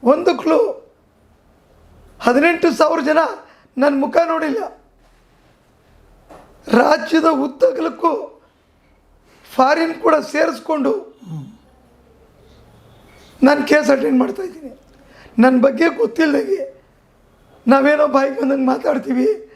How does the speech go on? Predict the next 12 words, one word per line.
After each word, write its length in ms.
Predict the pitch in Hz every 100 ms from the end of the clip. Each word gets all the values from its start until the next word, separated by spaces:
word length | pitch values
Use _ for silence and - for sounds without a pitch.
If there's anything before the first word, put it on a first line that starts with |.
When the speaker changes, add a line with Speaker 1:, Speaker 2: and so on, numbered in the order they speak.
| _ _ _ _ -
Speaker 1:
ಏನು 180 | 269 262
ನಾಲ್ಕು 240 | 262 262 226
ಜನ 140 | 277
ಗೊತ್ತಿಲ್ದಂಗೆ. 580 | 226 262 294 254 202 - - _ _ -
ಅಲ್ಲಿ 200 | 269 233
ಕಮಿಟ್ 460 | - 254 311 339 311
ಮಾಡೋರು 720 | 302 320 294 330 494 - - _ _ _
ಕೆಟ್ಟದಾಗ 340 | 269 269 320
ಕಮಿಟ್ 460 | 320 294 294 311 302
ಮಾಡ್ತಾರಲ್ಲ, 420 | 285 277 254 262 523 508 _ _ - -
ಅವ್ರು 160 | 285 254
ನಿಜವಾಗ್ಲೂ 480 | 269 294 311 311